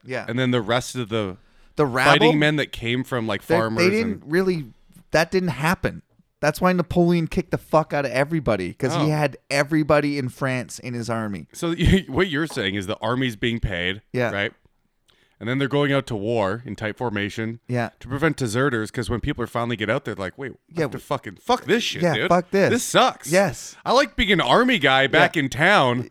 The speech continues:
Speaker 1: Yeah.
Speaker 2: Where I don't have to fight anyone and I could just bully everyone."
Speaker 1: Yeah.
Speaker 2: Oh,
Speaker 1: There's
Speaker 2: okay.
Speaker 1: some of the Prussian units or Russian units hadn't even fired their, they have one, uh, two shots for marksmanship per month.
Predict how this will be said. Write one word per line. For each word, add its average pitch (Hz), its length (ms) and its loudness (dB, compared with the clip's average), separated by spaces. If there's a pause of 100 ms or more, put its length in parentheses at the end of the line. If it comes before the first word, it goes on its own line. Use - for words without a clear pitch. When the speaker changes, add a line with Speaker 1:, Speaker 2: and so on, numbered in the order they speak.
Speaker 1:
Yeah. 143 240 0
Speaker 2:
Where 233 120 4
I - 20 6
don't 220 60 6
have 175 120 2
to 151 80 0
fight 196 260 4
anyone 147 440 4
and 147 100 2
I 147 60 4
could 143 180 -4
just 135 300 0
bully 139 480 4
everyone." 87 400 -4
Speaker 1:
Yeah. 147 220 -2 (320)
Speaker 2:
Oh, - 40 -16
Speaker 1:
There's 208 180 6 (100)
Speaker 2:
okay. 92 280 -2 (100)
Speaker 1:
some 202 220 0
of 226 80 2
the 208 60 2
Prussian 185 480 0
units 147 640 -4
or 131 260 0
Russian 135 480 0
units 113 480 -6 (400)
hadn't 180 400 0
even 170 260 0
fired 156 400 2
their, 147 140 0
they 156 220 2
have 165 240 0
one, 170 420 2 (380)
uh, 135 320 0 (340)
two 226 440 2
shots 170 680 0
for 151 220 -2
marksmanship 147 840 -2 (200)
per 147 180 0
month. 135 440 -2